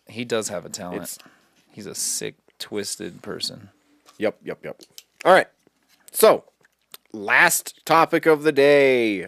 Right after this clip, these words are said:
Speaker 2: O J C, also known as Other John's Collection, which is me, in case you missed it somehow. Uh, I am, uh, so I put all my games into a big-ass wheel. We spin it.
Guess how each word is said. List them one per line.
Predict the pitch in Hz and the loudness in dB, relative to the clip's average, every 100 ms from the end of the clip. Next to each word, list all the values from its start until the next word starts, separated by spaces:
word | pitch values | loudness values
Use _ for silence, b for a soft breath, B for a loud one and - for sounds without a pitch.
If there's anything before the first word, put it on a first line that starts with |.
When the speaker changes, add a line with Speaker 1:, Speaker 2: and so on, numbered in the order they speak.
| - | -2
Speaker 2:
O | 156 190 196 | 4 6 4
J | 156 190 196 | 2 2 2
C, | - 165 202 196 175 156 139 | 0 -2 -2 -2 -4 -2 2
also | 117 165 147 151 | 4 4 4 2
known | 147 147 143 | 2 2 2
as | 143 123 | 0 2
Other | 156 160 | 2 2
John's | 147 147 147 139 - | 2 2 2 -2 -2
Collection, | 147 143 135 - 120 104 90 - b b b b b _ _ - | 4 4 4 0 -4 -4 -6 -14 b b b b b _ _ -6
which | 131 139 | -4 -4
is | 117 | 0
me, | 147 147 123 95 - - - - - | 4 4 2 -4 -10 -14 -14 -16 -14
in | 113 | -8
case | 127 110 | -4 -4
you | 120 | 0
missed | 117 104 107 | 0 0 -2
it | - _ | -6 _
somehow. | - 95 90 - _ _ - - | -10 -8 -8 -12 _ _ -12 2
Uh, | 131 117 110 | 4 6 4
I | 143 160 | 4 4
am, | 160 - _ - | 2 -4 _ -4
uh, | 127 120 110 - _ | 0 0 -2 -8 _
so | - 127 120 - | -2 0 0 -2
I | - | -6
put | - 170 | 2 6
all | 160 | 6
my | 156 | 6
games | 143 151 147 | 4 2 2
into | 139 143 | 2 2
a | |
big-ass | 135 175 175 156 160 | 4 4 4 2 0
wheel. | 180 180 180 | 2 4 2
We | 160 139 | 0 -6
spin | - 202 | 0 2
it. | 208 - | 4 0